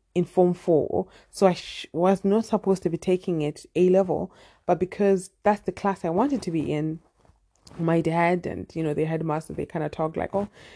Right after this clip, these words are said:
you know, she contributes to sports as well, so, you know, why not give it a chance?" So he wasn't happy about it. So he said to me, "If,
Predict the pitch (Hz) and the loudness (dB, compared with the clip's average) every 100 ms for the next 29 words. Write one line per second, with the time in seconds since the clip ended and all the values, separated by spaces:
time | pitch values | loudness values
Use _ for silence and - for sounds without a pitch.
0 | - 240 202 247 - 226 208 185 180 185 | -6 0 2 0 0 0 0 0 0 0
1 | 185 - 170 165 147 165 160 156 - 147 | -6 -2 0 0 -2 0 0 0 0 0
2 | 139 160 160 147 156 156 156 165 - - | 0 -2 -4 -4 -4 -4 -4 -6 -6 -2
3 | 196 165 - 170 160 220 226 190 165 160 | -2 -2 0 0 2 4 6 6 2 -2
4 | 165 151 143 160 160 170 - - - - | -2 -4 -6 -8 -8 -10 -12 -20 -20 -20
5 | _ - 190 196 262 226 196 175 160 160 | _ 0 4 4 4 4 2 -4 -6 -8
6 | 175 _ _ _ _ _ _ - 208 - | -14 _ _ _ _ _ _ -2 -2 -4